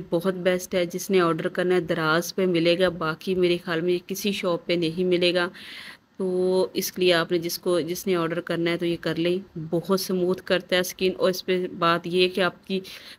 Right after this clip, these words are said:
foundation कमी भी है ना, तो ये फिर भी उस पे ना ग्लो ले आएगा।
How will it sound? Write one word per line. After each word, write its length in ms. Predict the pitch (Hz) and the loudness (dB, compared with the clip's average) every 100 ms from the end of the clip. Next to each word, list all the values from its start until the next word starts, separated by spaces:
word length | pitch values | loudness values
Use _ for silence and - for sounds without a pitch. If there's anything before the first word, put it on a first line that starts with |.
| - | 0
foundation 580 | 202 196 190 190 196 190 | 4 6 6 4 2 2
कमी 380 | 190 180 185 202 | 2 4 4 4
भी 180 | 214 202 | 4 4
है 100 | 180 | 4
ना, 160 | 180 185 - | 2 -2 -4
तो 80 | 180 | 0
ये 160 | 180 175 - | 2 0 0
फिर 180 | 185 | -2
भी 160 | 170 185 | 2 2
उस 160 | 170 - - | 2 -2 -2
पे 140 | 180 | 2
ना 120 | 180 170 | 2 2
ग्लो 240 | 165 156 160 | 2 2 2
ले 320 | 156 156 165 | 4 4 4
आएगा। 400 | 160 151 156 160 | 2 -2 -2 -4